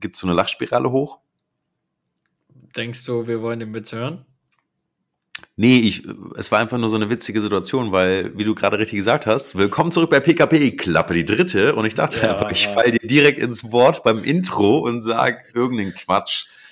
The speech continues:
Speaker 2: <laughs>
Speaker 1: Aber dann hätten wir Klappe die vierte und ich glaube
Speaker 2: Oh, ich hab keinen Bock mehr.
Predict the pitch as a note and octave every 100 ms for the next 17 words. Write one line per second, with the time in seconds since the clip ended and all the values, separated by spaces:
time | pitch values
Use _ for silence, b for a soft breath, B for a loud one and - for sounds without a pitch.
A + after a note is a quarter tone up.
0 | B - D3 C3 D#3 B2+ F#2+ G2 G#2+ -
1 | G2 F#2+ - G#2 F#2+ F2+ - A2+ A2+ F#2+
2 | F2+ E2+ - E2+ F#2 E2+ E2+ E2+ B2+ -
3 | B2+ C3+ B2+ - - B2+ B2 A2 - B2
4 | - A2+ A2+ A#2 -